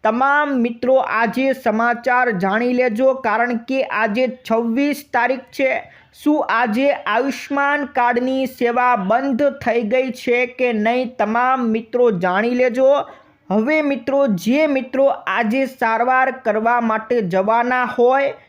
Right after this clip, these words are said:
તો બિલકુલ તમારે ટેન્શન લેવાની જરૂર નથી, કારણ કે મિત્રો હોસ્પિટલોએ હવે એવો નિર્ણય કર્યો છે કે છવ્વીસ તારીખથી ઓગણત્રીસ ફેબ્રુઆરી સુધી મફત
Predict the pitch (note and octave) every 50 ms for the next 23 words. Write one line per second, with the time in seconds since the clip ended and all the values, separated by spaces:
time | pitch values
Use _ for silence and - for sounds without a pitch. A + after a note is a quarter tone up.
0 | _ _ _ - A#3 G3 F3+ F#3+ B3 C4+ C#4+ D4 D4 - - C#4+ D4 D4 D4 C#4+
1 | D4 - B3 A3+ A#3+ B3+ B3+ B3+ B3 C4 C4 C4 B3 A#3+ - A#3 A3+ A#3+ B3 B3
2 | A#3+ - C#4 C4 C4 C4 C4 A#3+ A3 G#3+ A3+ A3 A#3 A3+ A#3 A#3 A#3+ B3 B3 G3+
3 | E3+ G#3 G3 G#3+ A3 A3+ A#3 A#3 A3+ G#3 F#3 F3+ F#3 F#3+ F#3 - B3+ B3+ C4+ C#4+
4 | B3 - _ _ _ _ _ _ - A3+ A3+ - D4+ D#4+ D#4+ D#4 - - D#4 D4+
5 | C4+ B3+ B3+ B3 - C#4+ C#4+ C4 G#3+ E3+ G3 A3 B3 B3 - - - - D4 D4+
6 | D#4 D4+ - C4+ C4 C4 C4 C4+ C#4 C#4 C#4 B3+ G3 F#3+ G#3 G#3+ C4 C#4 C#4+ C#4
7 | B3+ - A#3 A#3 B3 B3 D4 D4 C#4+ C4 A#3+ A#3 A#3+ A#3+ B3 B3+ B3+ B3 B3 A3
8 | G3+ G#3 A3 A3+ A3+ - - B3 B3 B3+ A#3+ - - - _ _ _ _ - B3
9 | A#3 A#3 - - - A#3+ B3+ B3+ B3 C4+ D#4 D#4+ D4+ D#4 - _ - B3 A#3 A#3+
10 | C4+ B3+ B3+ - - - C4+ C#4 C4 - - G#3+ A#3 A#3 A#3 C4+ C4 B3+ B3+ -
11 | B3 C#4 C#4+ C#4+ C#4 - _ _ - G#3+ A3 G#3+ G#3 B3 B3 B3 B3+ B3 B3 C4
12 | C4 B3+ B3 - A#3 A#3 F#3 G3+ B3 G3 - - - - _ _ _ _ _ _
13 | - E3+ F3 F3 G#3+ A3+ - - - D4 D4 D#4 D4+